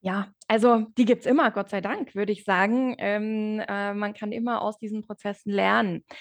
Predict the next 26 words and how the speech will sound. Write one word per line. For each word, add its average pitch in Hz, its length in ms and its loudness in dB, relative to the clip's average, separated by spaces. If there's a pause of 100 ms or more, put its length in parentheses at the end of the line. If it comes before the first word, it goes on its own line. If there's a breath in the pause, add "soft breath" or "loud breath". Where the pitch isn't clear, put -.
(440 loud breath)
Ähm, 202 420 -2 (220)
tatsächlich, 226 1000 -2
ähm, 208 600 -4
ist 208 160 -4
es, 220 340 -4 (260)
was 220 220 -4
wir 262 160 4
gemerkt 226 480 0
haben, 214 560 -2
wie 262 720 0 (140)
sehr 220 500 0
wichtig 220 400 -6
es 208 180 -6
ist, 202 400 -6 (400 loud breath)
ähm, 208 380 4
dass 208 240 -2
wir 208 200 2
auch 202 140 -2
nach 202 240 -6
innen 214 460 4
sehr 196 260 -6
viel 180 220 -6
kommunizieren, - 880 -8
dass - 200 -16
wir, 196 460 -4
ähm, 185 320 -4